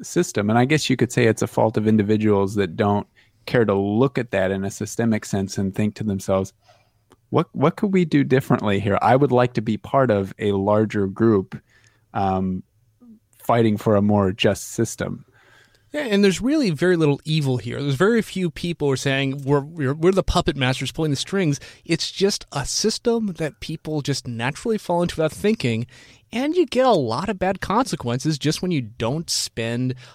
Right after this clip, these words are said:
Speaker 2: a few minutes realizing, "Hey, what are we doing here? <laughs> What are we doing here?" And I, it's a, it's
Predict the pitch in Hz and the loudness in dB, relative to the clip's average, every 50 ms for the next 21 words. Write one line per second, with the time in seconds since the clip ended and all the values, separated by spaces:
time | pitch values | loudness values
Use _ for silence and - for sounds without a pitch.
0 | - - 131 - - - 170 185 202 180 175 170 156 - - 139 151 185 165 131 | -12 -10 -10 -10 -10 -10 -8 -6 -4 -4 -2 -4 -4 -4 -4 -4 -2 0 0 0
1 | 120 - 139 127 - - - - _ _ - - - 349 254 277 339 427 415 370 | 0 0 -2 -6 -6 -10 -16 -20 _ _ -12 -6 -4 -2 0 0 2 2 4 2
2 | 233 180 269 311 262 185 139 117 - - - - - - - - - 220 190 - | 2 2 2 2 2 2 2 2 0 -2 -4 -4 -4 -4 -2 0 2 2 2 2
3 | 190 226 302 359 370 330 220 196 185 151 131 123 113 123 139 185 226 240 196 156 | 2 2 4 4 4 2 2 0 -2 -4 -6 -6 -2 -2 0 0 0 2 2 2
4 | 143 131 120 113 113 120 127 - - - - - - - _ _ - 160 175 180 | 0 0 0 -2 -2 -2 -4 -6 -10 -16 -20 -20 -20 -20 _ _ -6 -4 -2 0
5 | 180 175 165 - - 160 165 - 160 135 - - - - - - - 165 165 156 | 0 0 -2 -2 -2 -2 -2 -2 -4 -6 -8 -12 -20 -20 -20 -16 -10 -10 -8 -8
6 | - - | -8 -10